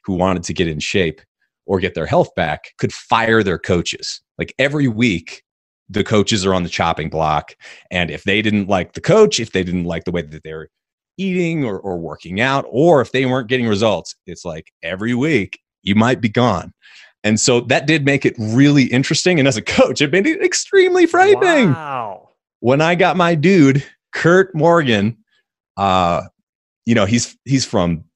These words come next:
Speaker 1: Georgia. He was coming up on, like, fifty years old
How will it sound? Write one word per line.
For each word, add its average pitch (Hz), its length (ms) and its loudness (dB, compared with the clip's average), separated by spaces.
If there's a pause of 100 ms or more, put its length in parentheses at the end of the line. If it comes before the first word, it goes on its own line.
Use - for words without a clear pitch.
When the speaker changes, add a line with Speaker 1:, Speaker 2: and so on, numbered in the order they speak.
(120)
Speaker 1:
Georgia. 135 840 2 (460)
He - 180 -4
was 110 200 -2
coming 120 240 0
up 113 180 0
on, 107 140 2
like, 92 180 -2
fifty - 400 -2
years 107 400 4
old 98 480 2